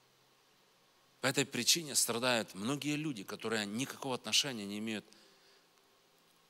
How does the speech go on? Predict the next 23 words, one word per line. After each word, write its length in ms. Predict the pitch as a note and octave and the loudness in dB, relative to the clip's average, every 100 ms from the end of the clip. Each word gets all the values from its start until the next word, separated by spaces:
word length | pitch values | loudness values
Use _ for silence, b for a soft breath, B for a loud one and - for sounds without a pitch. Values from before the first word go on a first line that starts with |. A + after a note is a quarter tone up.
| _ _ _ _ _ | _ _ _ _ _
о 100 | - | -14
том, 260 | G2+ C#3 B2+ | 0 2 4
о 60 | G#2+ | 4
чём 320 | - A2 G2 - - - - _ - | 2 2 -2 -10 -20 -20 -20 _ -10
они 280 | G#2+ A#2+ B2 | -4 -2 -2
говорят. 520 | G#2 A2 B2+ C#3 - - - _ _ _ _ _ _ _ _ _ _ _ _ _ _ _ _ _ _ _ | -4 -8 -8 -10 -12 -18 -20 _ _ _ _ _ _ _ _ _ _ _ _ _ _ _ _ _ _ _
И 120 | - A#2 | 0 4
часто, 380 | F3+ F3+ - | 6 6 4
когда 180 | A#2+ B2 | 4 2
ты 100 | A#2+ | 2
начинаешь 440 | A#2+ - D#3 D#3 C3 | 2 2 2 0 0
выяснять, 600 | C3+ - C#3+ A2 E2 - - - - - - _ _ _ - _ _ _ _ _ - - | 2 2 2 -2 -6 -14 -20 -20 -20 -20 -20 _ _ _ -20 _ _ _ _ _ -20 -6
когда 140 | G2 A2+ | 0 0
тебе 180 | A2+ | 0
кто-то 280 | A#2+ D3 - | -2 -2 2
что-то 280 | - - C3 | 0 2 -2
говорит 240 | B2 A#2+ | 0 0
о 60 | A#2 | -2
ком-то, 340 | - G#2 F2+ | -2 -4 -4
ты 100 | - | -4
задаешь 300 | G#2 B2 C#3 | -2 2 2
ему 160 | C3+ A#2+ | 2 -2
вопрос: 400 | A2 A2+ F#2 | -2 0 0